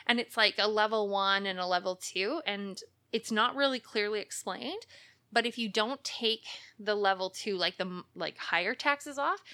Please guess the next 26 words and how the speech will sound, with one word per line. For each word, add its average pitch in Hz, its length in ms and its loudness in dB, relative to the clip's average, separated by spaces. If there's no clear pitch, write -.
at 214 140 6
the - 120 -4
end 214 160 0
of 226 60 -8
the 226 100 -8
year, 202 240 0
you're 190 240 -2
gonna 185 160 0
owe, 190 140 0
like, 190 340 -2
people, 233 420 -6
I 208 140 6
know 226 220 0
that 208 140 0
my 202 60 -2
sister - 440 -4
owed, 196 160 -2
like, 180 160 -4
two 240 240 -4
thousand 202 400 2
dollars. 151 520 0
And 247 100 6
it's, - 140 -4
like, - 180 -2
on, 233 300 2
um, 196 640 -2